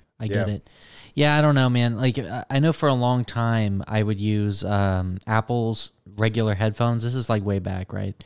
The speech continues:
Speaker 1: Uh, when they were still corded and shit. Um, and I just liked the shape and the feel. And I liked how I didn't have the rubbery boys in my ear canals.
Speaker 2: Okay,
Speaker 1: Um,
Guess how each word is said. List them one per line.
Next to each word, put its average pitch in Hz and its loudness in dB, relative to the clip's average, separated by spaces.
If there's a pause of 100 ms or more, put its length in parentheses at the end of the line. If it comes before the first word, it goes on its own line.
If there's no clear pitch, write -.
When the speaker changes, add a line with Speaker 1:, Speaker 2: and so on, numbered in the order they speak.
(400)
Speaker 1:
Uh, 110 2
when 107 2
they 104 2
were 98 -2
still 110 -2
corded 104 0
and 92 -6
shit. 92 -8 (160)
Um, 98 -6
and 113 -2
I 117 2
just 107 -4
liked 107 -4
the 104 -2
shape 107 -2 (140)
and 101 0
the 98 -2
feel. 98 -4 (480)
And 113 4
I 113 0
liked 113 0
how 110 0
I 107 0
didn't 101 -4
have 101 0
the 101 -4
rubbery 104 0
boys 98 -2
in 95 -2
my 95 -2
ear 107 0
canals. 80 -8 (480)
Speaker 2:
Okay, 117 2
Speaker 1:
Um, 104 4